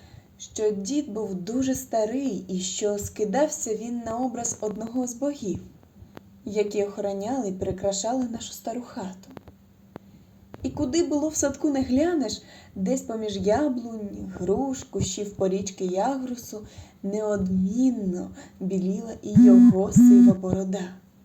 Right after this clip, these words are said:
І ще пам'ятаю, був гарний літній день, і все навколишнє здавалось прекрасним. Сад, город, соняшники й мак, і ниви за городом. А в саду,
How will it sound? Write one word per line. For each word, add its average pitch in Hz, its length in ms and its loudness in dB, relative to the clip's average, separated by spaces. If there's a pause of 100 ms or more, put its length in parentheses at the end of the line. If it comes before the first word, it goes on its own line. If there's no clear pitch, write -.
(1000)
І 240 80 -10
ще 403 240 -2
пам'ятаю, 208 840 0 (260)
був 208 260 -2
гарний 269 540 -2
літній 262 440 0
день, 185 380 -4 (680)
і 214 100 -8
все 226 420 -4
навколишнє 226 720 -4
здавалось 240 500 -2
прекрасним. 262 1000 -6 (680)
Сад, 214 580 -4
город, 214 580 0 (220)
соняшники 220 920 -2
й 202 200 -6
мак, 240 420 -2 (200)
і 247 140 0
ниви 247 440 0
за 233 140 -6
городом. 240 640 -4 (640)
А 208 80 -6
в 208 60 -10
саду, 240 580 -2